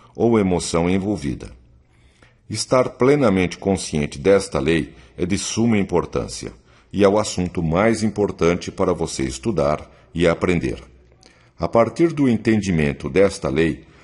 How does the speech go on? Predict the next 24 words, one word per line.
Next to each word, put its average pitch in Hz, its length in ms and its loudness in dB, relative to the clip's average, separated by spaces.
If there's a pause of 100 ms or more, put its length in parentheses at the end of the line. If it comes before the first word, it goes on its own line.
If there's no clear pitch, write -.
(140)
você 92 280 -2
passará 98 640 0
a 76 120 -2
controlar 82 800 0 (320)
e 117 80 2
admitir 135 680 0
somente 117 680 0
os 113 140 -8
pensamentos 95 800 -2
que - 160 -4
interessam 85 680 0
a 73 60 -2
você 87 480 -4 (400)
e 135 100 0
não 165 260 4
aceitará 113 600 2
que 80 240 -6
outros 101 600 0 (300)
coloquem 82 640 2
em 85 140 0
sua 131 280 2
mente 87 440 -2 (280)
pensamentos 92 800 2
negativos, 82 880 -2